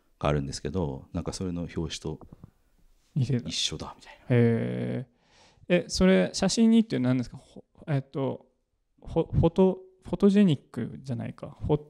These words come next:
Speaker 1: とか、まあ、なんか、
Speaker 2: なんかフォト、
Speaker 1: フォト、リアル、
Speaker 2: フォトとか。
Speaker 1: リアルスティ-、
Speaker 2: あー。
Speaker 1: リアリスティックだとか
Speaker 2: リアリスティックとか。あー。
Speaker 1: を、まあ、とにかく入れて、どうやったらそのイラストっぽさを消せるのかと思っていったら、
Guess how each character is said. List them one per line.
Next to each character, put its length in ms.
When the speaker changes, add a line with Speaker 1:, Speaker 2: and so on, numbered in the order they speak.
Speaker 1:
と 80
か、 300
ま 160
あ、 40
な 60
ん 40
か、 240
Speaker 2:
な 80
ん 40
か 60
フ 60
ォ 20
ト、 40
Speaker 1:
フ 0
ォ 40
ト、 60
リ 100
ア 80
ル、 60
Speaker 2:
フ 60
ォ 40
ト 120
と 20
か。 40
Speaker 1:
リ 120
ア 180
ル 220
ス 80
テ 60
ィ-、 40
Speaker 2:
あ 380
ー。 20
Speaker 1:
リ 60
ア 120
リ 60
ス 120
テ 100
ィ 40
ッ 100
ク 100
だ 0
と 0
か 60
Speaker 2:
リ 80
ア 40
リ 80
ス 40
テ 60
ィ 80
ッ 40
ク 80
と 80
か。 100
あ 60
ー。 640
Speaker 1:
を、 60
ま 80
あ、 20
と 100
に 80
か 100
く 80
入 60
れ 80
て、 160
ど 280
う 40
や 60
っ 80
た 100
ら 80
そ 140
の 240
イ 80
ラ 100
ス 100
ト 120
っ 60
ぽ 140
さ 440
を 80
消 140
せ 120
る 60
の 120
か 100
と 100
思 140
っ 20
て 160
い 60
っ 20
た 140
ら、 300